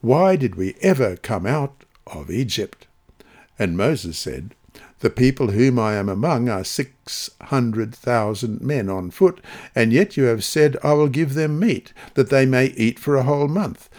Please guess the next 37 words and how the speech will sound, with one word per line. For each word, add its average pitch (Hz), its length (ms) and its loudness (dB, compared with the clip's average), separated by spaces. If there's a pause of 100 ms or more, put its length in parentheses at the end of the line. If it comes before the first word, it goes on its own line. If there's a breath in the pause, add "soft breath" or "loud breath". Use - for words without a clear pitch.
(160 loud breath)
Shall 202 260 4
flocks 131 480 -2
and 180 120 0
herds 107 360 2
be 147 140 -2
slaughtered 135 500 -2
for 147 140 -2
them, 156 300 0 (240 loud breath)
to 147 120 4
provide 117 400 4
enough 92 420 -4
for 113 140 -6
them? 127 240 -2
Or 139 260 2 (220 loud breath)
shall 147 240 2
all 190 400 4
the 208 80 4
fish - 280 4
of 160 120 4
the 165 80 2
sea 185 300 2
be 127 140 0
gathered 98 360 0
together 104 380 -2
for 127 120 -6
them, 101 240 0
to 147 120 -2
provide 123 400 2
enough 117 300 -2
for 98 220 -4
them?" 90 320 -6 (760 loud breath)
And 104 100 0
the 98 80 0
Lord 120 340 2
said 131 240 0
to 143 80 -2
Moses, 82 720 -6